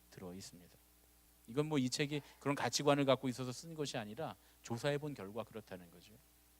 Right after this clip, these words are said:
어, 이 책에 나오는 이야기들 대부분이 다 이렇게 실험한 실험 결과인데, 그 중에서 제가 하나 소개해 드리고 싶은 건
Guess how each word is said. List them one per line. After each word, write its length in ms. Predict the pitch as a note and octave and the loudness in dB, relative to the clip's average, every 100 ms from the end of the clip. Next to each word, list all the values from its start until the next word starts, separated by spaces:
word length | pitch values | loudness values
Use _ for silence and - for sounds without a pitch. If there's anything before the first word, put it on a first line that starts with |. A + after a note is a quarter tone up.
| - - - - - - | -20 -20 -20 -20 -20 -4
어, 180 | G#2 G#2 | 0 4
이 80 | C3 | 4
책에 240 | F3 E3 | 4 8
나오는 340 | D#3+ D3 E3+ E3 | 12 12 12 8
이야기들 500 | D3+ D3 D3 D3+ C3+ | 8 8 8 4 4
대부분이 520 | B2 B2+ E3 F3+ E3+ | 2 2 2 2 6
다 320 | C#3+ D3 D#3 - - | 8 8 6 -6 -16
이렇게 200 | - C3 | -6 -2
실험한 580 | - - A#3+ A3 G3 F#3 | 2 2 6 6 4 2
실험 360 | - A#3+ A3+ | 2 4 4
결과인데, 1080 | D3 A2+ G#2 G2 E2+ F#2 G2+ F#2 F2 G2 F2 - - - - G#2+ | 2 2 2 0 0 -6 -10 -10 -10 -10 -14 -18 -20 -20 -20 -8
그 100 | A#2 | -4
중에서 280 | A#2+ C3+ C#3+ | 0 0 0
제가 220 | C3 C3 | 2 2
하나 280 | C#3 B2+ A#2 - | 4 0 -2 -12
소개해 340 | - E3+ D#3+ D3 | -10 -2 2 2
드리고 220 | B2 A2+ | 2 -6
싶은 300 | A2+ - A2+ | -8 -10 -10
건 200 | C#3+ A#2 | -8 -8